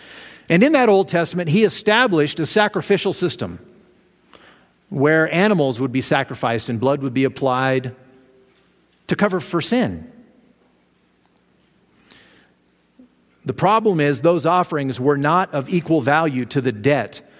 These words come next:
that sin incurs. Those offerings could not measure up. They were not adequate. As we read in Hebrews chapter ten, "It is impossible for the blood of bulls and goats to take away sins."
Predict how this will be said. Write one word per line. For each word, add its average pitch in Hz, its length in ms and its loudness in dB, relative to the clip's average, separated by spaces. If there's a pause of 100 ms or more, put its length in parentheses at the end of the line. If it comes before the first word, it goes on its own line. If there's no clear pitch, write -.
(180)
that 123 200 -4
sin 117 920 -4
incurs. 120 720 -6 (1700)
Those 143 240 0
offerings 139 440 -2
could 196 320 0
not 190 360 0
measure 120 360 -2
up. 90 200 -6 (800)
They 139 100 0
were 202 160 4
not 196 240 2
adequate. 160 500 -2 (840)
As 160 200 2
we 180 100 4
read 208 360 4
in 165 100 2
Hebrews 180 340 2
chapter 180 320 0
ten, 185 300 0
"It 170 140 4
is 170 120 2
impossible 196 680 0
for 190 140 -4
the 156 100 -2
blood 170 380 2
of 117 160 -4
bulls 170 360 2
and 139 160 -4
goats 143 320 -2
to 160 100 -6
take 151 300 -4
away 131 280 -2
sins." 131 580 -6